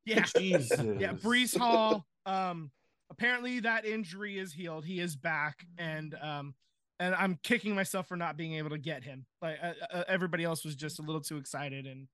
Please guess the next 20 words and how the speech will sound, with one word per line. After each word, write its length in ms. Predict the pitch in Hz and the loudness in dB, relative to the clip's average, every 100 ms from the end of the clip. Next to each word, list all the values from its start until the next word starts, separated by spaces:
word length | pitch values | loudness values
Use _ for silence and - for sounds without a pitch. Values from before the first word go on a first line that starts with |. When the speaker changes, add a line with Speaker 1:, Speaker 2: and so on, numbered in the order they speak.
| _ _ _ | _ _ _
Speaker 2:
I 80 | 147 | -10
couldn't 300 | - 160 143 | -6 -4 0
pull 160 | 156 139 | 0 0
the 80 | |
trigger 360 | 135 147 131 135 127 | -6 -6 -6 -8 -10
early 260 | 139 135 | -10 -10
enough 260 | 131 123 117 _ _ | -12 -18 -20 _ _
to, 80 | - 143 123 - | -18 -18 -20 -18
to 140 | 151 | -18
get 200 | 127 131 | -12 -12
him 140 | 139 135 | -12 -16
on 140 | 127 135 | -20 -20
any 160 | 135 131 | -20 -20
fantasy 300 | 123 131 123 _ | _ _ _ _
teams, 220 | 120 117 _ _ _ - | _ _ _ _ _ -6
'cause 300 | 175 156 143 | -4 -2 -4
he 300 | - 196 185 | -2 0 2
is 500 | 180 165 160 131 - _ _ - | 0 -2 -2 -6 -8 _ _ -12
that 380 | 147 139 147 135 | -8 -2 -2 -2
dude. 380 | 147 135 135 | -4 -4 -4